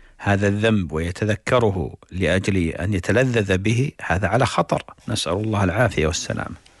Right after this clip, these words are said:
<coughs> ولذلك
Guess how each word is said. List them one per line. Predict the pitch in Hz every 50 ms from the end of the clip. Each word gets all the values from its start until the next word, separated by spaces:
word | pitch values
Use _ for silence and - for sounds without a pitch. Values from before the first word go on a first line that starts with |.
| _ _ - - - - - - - - - - - - - - _ _ _ _ -
<coughs> | 1077 1077 1077 1077 - - - - - - - - - - - _ _ _ _ _ _ _ _ _ _ _ _ -
ولذلك | - 120 117 - 123 123 127 123 147 143 127 120 110 - - 117 127